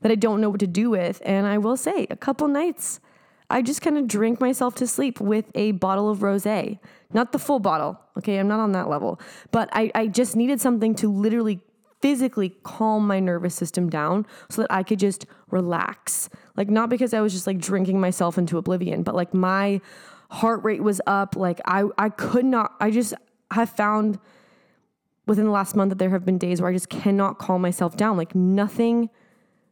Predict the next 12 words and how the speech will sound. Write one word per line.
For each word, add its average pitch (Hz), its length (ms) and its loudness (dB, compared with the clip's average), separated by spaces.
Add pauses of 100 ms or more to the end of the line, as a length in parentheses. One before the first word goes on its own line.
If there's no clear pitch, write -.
(120)
works. 196 720 0 (420)
And 190 640 0
I 185 120 0
did 175 220 -2
that 180 120 0
a 190 60 -2
couple 214 240 -4
times, 214 480 -2
and 208 120 -2
it 214 60 -4
helped 185 380 -4
me 277 260 0